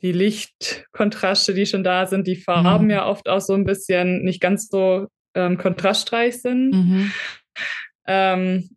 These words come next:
Speaker 1: und dann natürlich in Innenräumen oder halt an bewölkten Tagen habe ich, äh, ein Preset, wo dann einfach,
Speaker 2: Mhm.
Speaker 1: ähm, ähm, da, da ist, da ist einfach diese Farbrange ein bisschen besser dargestellt,
Speaker 2: Mhm.
Speaker 1: habe ich immer so das Gefühl. Ähm,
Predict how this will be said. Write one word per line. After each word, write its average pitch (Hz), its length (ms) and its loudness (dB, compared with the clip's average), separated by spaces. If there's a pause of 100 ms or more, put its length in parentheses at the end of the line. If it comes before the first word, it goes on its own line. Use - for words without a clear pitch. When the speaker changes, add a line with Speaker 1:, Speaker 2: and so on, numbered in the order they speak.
(160)
Speaker 1:
und 190 260 0
dann 180 160 2
natürlich 180 380 -2
in 175 140 -2
Innenräumen 214 840 2
oder 180 240 -2
halt 165 220 0
an 170 160 0
bewölkten 180 520 0
Tagen 190 400 0
habe 180 160 0
ich, 190 200 -4
äh, 180 220 2
ein 175 280 0
Preset, 185 720 -2
wo 175 140 0
dann 170 180 0
einfach, 175 500 2
Speaker 2:
Mhm. - 60 0
Speaker 1:
ähm, 165 480 0 (840)
ähm, 165 540 0 (140)
da, 160 340 0 (260)
da 170 140 2
ist, 165 320 -2
da 170 60 4
ist 175 120 0
einfach 180 180 2
diese 180 220 -2
Farbrange 170 600 -2
ein 175 80 0
bisschen 160 680 0 (280)
besser 180 280 0
dargestellt, 175 640 2
Speaker 2:
Mhm. - 20 -2
Speaker 1:
habe 180 100 2
ich 214 60 2
immer 220 160 2
so 208 80 0
das 233 160 -2
Gefühl. 247 600 0 (140)
Ähm, 226 460 0